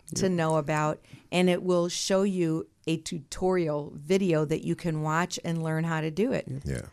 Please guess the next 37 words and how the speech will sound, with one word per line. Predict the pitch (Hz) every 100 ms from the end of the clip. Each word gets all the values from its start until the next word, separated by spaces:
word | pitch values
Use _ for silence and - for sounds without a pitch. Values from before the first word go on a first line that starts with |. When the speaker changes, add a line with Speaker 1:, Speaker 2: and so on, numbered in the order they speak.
| - _
Speaker 1:
So | - 190
some | - 185
self-education | - 196 185 185 156 165 202 220 - 170
is | 156
probably | - 170 160 151 160 156
necessary. | 156 160 160 - 165 151 156 - - -
Speaker 2:
Yeah, | - -
and | 127 113
that, | - 151
and | 123 147
that, | 175 - -
that | 156
being | 147 135
stubborn | 123 - 123 135 123
piece, | - 127 -
I, | 120 - - -
like, | - 131
I, | 127 -
I |
think | - 139
about, | 131 113 110
like, | 110 110 - -
like, | 120 104
some | 143
people | 139 135
I | 123
know | 123 117
back | 113 -
home, | - 156 190
and, | 117 113 - - - -
you |
know, | 135
they're, | 123 139
they're | 156
leaders | 147 147 156
of | 123
churches, | - 156 - 123 104 -